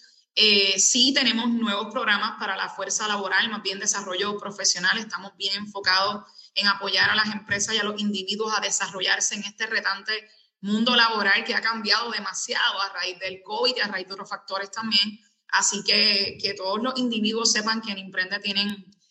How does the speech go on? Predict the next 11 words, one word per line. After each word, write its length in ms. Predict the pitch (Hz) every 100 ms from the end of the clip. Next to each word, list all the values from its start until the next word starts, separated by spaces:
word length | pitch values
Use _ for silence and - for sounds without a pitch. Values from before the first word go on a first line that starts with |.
| - _
un 180 | 202 208
aliado 640 | 208 208 185 202 285 311 -
y 80 |
que 140 | - 196
todas 200 | 196 220
las 120 | 247
empresas 420 | 247 226 233 233
sepan 320 | 220 196 226 233
que 120 | 202
estamos 340 | - 190 190
trabajando 640 | - 208 202 208 220 226